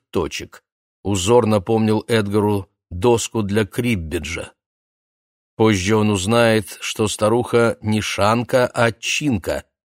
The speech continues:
представительница народа, живущего западнее, и что это можно прочесть по ее раскраске. "До свидания, мадам",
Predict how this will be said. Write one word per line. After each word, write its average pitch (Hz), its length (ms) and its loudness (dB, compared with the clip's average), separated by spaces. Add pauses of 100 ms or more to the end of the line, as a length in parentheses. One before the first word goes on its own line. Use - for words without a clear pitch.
(140)
представительница 104 960 0
народа, 98 460 2
живущего 107 720 -2
западнее, 85 760 -2 (360)
и 107 100 0
что 95 380 -4
это 117 440 -2 (180)
можно 110 340 0
прочесть 92 600 -4
по 113 80 -4
ее 87 260 -2
раскраске. - 720 -6 (960)
"До 95 120 -2
свидания, 92 760 -2
мадам", 73 500 -4